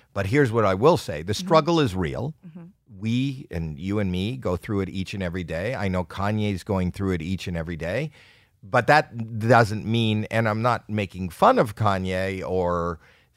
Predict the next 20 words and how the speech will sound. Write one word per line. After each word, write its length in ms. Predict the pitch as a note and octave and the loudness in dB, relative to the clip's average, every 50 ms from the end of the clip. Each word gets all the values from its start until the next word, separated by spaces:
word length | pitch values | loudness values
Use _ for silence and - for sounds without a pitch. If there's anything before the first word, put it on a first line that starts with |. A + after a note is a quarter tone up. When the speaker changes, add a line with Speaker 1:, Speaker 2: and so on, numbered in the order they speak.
| _ _ - | _ _ -6
Speaker 1:
things 340 | B2 A2+ G#2 G#2+ G2 D#2+ | -4 -2 -2 -2 -4 -4
that 120 | E2+ G2 F2 | -4 -4 -2
I 80 | F2 | -2
see. 160 | F2 - - G#2+ | -4 -4 -4 -4
I'm 120 | G2+ A2+ | -2 0
not 120 | B2+ B2+ | 0 -2
making 300 | A#2+ A#2+ G#2+ - F#2 F2+ | -2 -2 -6 -6 -6 -10
fun. 320 | - - - D3+ C3 G#2 F#2 | -8 -2 0 0 2 2 0
I'm 140 | F#2+ G#2 - | -2 -4 -4
talking 440 | - G2+ G#2 G#2+ - G#2+ G#2 F2+ | -2 -2 -2 -2 -2 -6 -6 -6
about 500 | F2+ F2 E2+ F#2 F#2 F2+ F2 F#2 - G#2 | -6 -4 -2 -2 -2 -2 -4 -8 -12 -12
the 160 | G2 G2 F#2 - - | -10 -10 -10 -8 -4
actual 500 | - B2 D3 D#3+ - - - D#3+ C#3 B2 | -2 -2 -2 -2 -4 -8 -6 -4 -4 -4
situation 880 | - - - C3 - - A2 G2 F#2+ F#2+ G#2 G2+ - - F#2 D#2+ E2 D#2+ - - | -4 -4 -6 -6 -6 -6 -6 -4 -2 0 0 0 -2 -4 -6 -6 -6 -6 -6 -4
of 160 | F2+ E2+ D#2+ | -6 -4 -4
a 320 | F#2 E2+ E2+ E2+ E2+ - - _ _ - F#2 | -4 -4 -4 -4 -6 -8 -12 _ _ -14 -6
guy, 420 | E2 G#2+ G#2 G#2 F#2 E2+ E2 D#2+ F2 | 0 2 2 2 2 0 -4 -6 -8
for 180 | F2 - F#2 | -10 -8 -6
whatever 520 | F2+ F#2 F#2 F2 - A#2 C3 C3 C3+ D3 C3+ | -4 -4 -4 -4 0 0 0 4 4 4 6
reason, 560 | B2+ B2+ B2+ A#2 F#2+ - C#2+ C2+ - B2+ | 6 4 4 2 0 -4 -8 -10 -12 -14